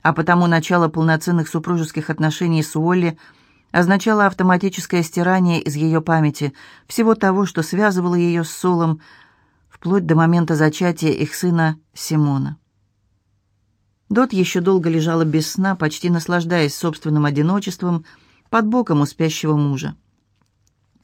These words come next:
Она смотрела в темноту и всё силилась найти ответ на один единственный вопрос: как долго она сможет прожить вот так, рядом с этим мужчиной, в этой ужасной холодной квартире?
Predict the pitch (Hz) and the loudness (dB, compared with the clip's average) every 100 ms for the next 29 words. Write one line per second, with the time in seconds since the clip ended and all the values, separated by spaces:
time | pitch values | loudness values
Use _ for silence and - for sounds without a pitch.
0 | _ - 196 214 214 214 226 214 190 196 | _ 2 2 4 2 2 2 2 0 0
1 | 190 185 226 214 - - - - 170 165 | 2 2 0 -2 -4 -20 -20 -4 -2 2
2 | 208 202 233 214 190 180 175 196 208 185 | 0 2 2 2 2 0 0 0 -2 0
3 | 202 190 170 170 185 185 180 180 180 - | -2 0 0 2 2 2 2 2 -2 -2
4 | 175 170 175 185 175 147 - - - - | -2 0 -2 -2 -2 -2 -6 -20 -20 -6
5 | 180 175 180 220 180 175 170 165 190 180 | -2 0 2 0 2 0 0 0 -2 -2
6 | 170 - 180 180 180 170 165 - 180 156 | -4 -2 -2 -2 -2 -2 -4 -2 -2 -2
7 | - - - - 151 165 160 139 143 147 | -12 -20 -20 -8 -2 0 2 0 -2 -4
8 | - 143 143 - 202 190 175 170 _ _ | -2 -2 -2 -4 -2 0 -2 -4 _ _
9 | _ _ _ _ _ _ 156 220 226 208 | _ _ _ _ _ _ 0 4 4 4
10 | - 185 214 226 220 196 196 196 180 185 | 2 2 2 2 0 0 0 0 0 -2
11 | 185 180 160 156 143 139 139 | -2 -4 -2 -6 -6 -6 -8